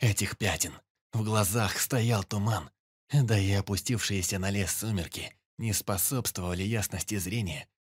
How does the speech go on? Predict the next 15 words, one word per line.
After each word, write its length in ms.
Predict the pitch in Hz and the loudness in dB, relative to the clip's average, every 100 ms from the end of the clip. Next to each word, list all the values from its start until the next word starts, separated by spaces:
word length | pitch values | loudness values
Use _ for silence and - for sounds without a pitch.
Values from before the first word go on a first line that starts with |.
| - | -10
так 180 | 87 | -4
что, 500 | - - 95 78 76 - _ _ - | -4 -4 -4 -4 -6 -10 _ _ -6
может 400 | 147 117 104 95 | 0 2 2 0
быть, 220 | 113 113 | -2 -2
это 240 | 120 110 | -2 -2
вполне 360 | 98 113 117 117 | -4 -4 -2 0
могли 280 | 101 98 101 | 0 0 -2
быть 220 | 90 90 | -4 -4
и 120 | 98 | -6
волки. 640 | 82 101 82 - - - _ _ _ _ | -4 -4 -6 -6 -10 -12 _ _ _ _
Очень 280 | 98 - 85 | -4 -2 -2
большие 600 | 82 71 - 98 80 69 | -2 0 0 0 -2 -2
и 100 | 78 | -4
прыгучие 640 | - 90 87 90 - 76 | -2 -4 -2 0 0 0
волки. 500 | 80 80 - - - | -4 -4 -6 -8 -12